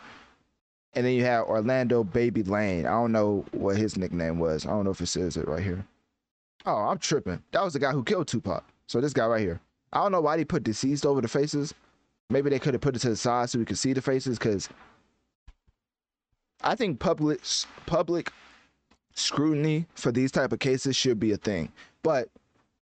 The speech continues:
in gang culture, of course, it mimics the mob. So people with these type of egregious acts to somebody we love, like Tupac Shakur, it could, it could get pretty dangerous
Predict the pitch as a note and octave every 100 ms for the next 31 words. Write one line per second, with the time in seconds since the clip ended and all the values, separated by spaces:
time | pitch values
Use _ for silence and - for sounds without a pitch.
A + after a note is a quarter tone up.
0 | _ - B2 C#3+ E3+ D#3+ D#3 - C3+ A#2
1 | - A2 A2 C#3+ _ _ B2 - E3+ C3+
2 | A2+ - - A#2+ B2+ C3 B2 - G#2+ A2+
3 | B2 G#2+ F2+ - - - - B2+ - G3+
4 | C#3+ G#2+ G#2 - - - B2 A#2 - A2+
5 | D3 G3+ G3+ D#3 D3 A2+ G2 B2+ C#3+ B2+
6 | B2 - C3 B2+ - C3+ A2 C#3+ C3 C3
7 | A#2 A2+ G#2+ A#2 B2 G#2 G#2 G2+ - -
8 | C3+ - B2+ - A#2+ - C3+ D3+ D#3 -
9 | - - _ _ - A#2 D#3 D#3 - C3+
10 | - E3+ D3 B2+ - - D#3 C#3+ C#3 C#3+
11 | _ _ _ _ _ _ _ _ _ _
12 | _ _ - - _ _ _ - G#2+ B2
13 | B2+ C3 G#2+ G2 G2 - -